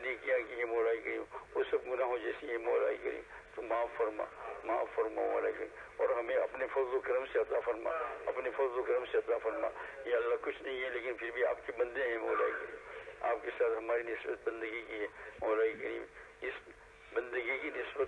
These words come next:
کو یاد جوڑتے ہوئے مولا کریم ہماری سب کی مغفرت فرما، سب کی مغفرت فرما، سب کی مغفرت فرما۔ مولا کریم، موت تو ایک، ہر حال یقیناً ایک دن آنے والی ہے،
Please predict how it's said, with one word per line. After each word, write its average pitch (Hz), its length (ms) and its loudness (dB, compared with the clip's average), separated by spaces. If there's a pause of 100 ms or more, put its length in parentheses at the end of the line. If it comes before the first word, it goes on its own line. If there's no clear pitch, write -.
کو 123 80 -4
یاد 117 260 4 (520)
جوڑتے 131 320 4
ہوئے 117 180 2
مولا 110 320 0 (160)
کریم 113 200 -4
ہماری 107 300 2
سب - 160 -2
کی - 60 -10
مغفرت 110 440 -2
فرما، 101 280 0 (540)
سب 147 60 4 (120)
کی 139 60 -4
مغفرت 120 480 2
فرما، 110 500 -2 (180)
سب 131 60 4 (120)
کی 143 60 -4
مغفرت 131 480 2
فرما۔ 131 560 2 (680)
مولا 139 300 4 (240)
کریم، 147 320 0
موت 135 400 2
تو - 80 4
ایک، 127 500 -2
ہر 127 120 4
حال 123 240 2
یقیناً 139 360 -2
ایک 131 200 -2
دن 139 140 -2
آنے 135 240 2
والی 117 320 2
ہے، 95 40 2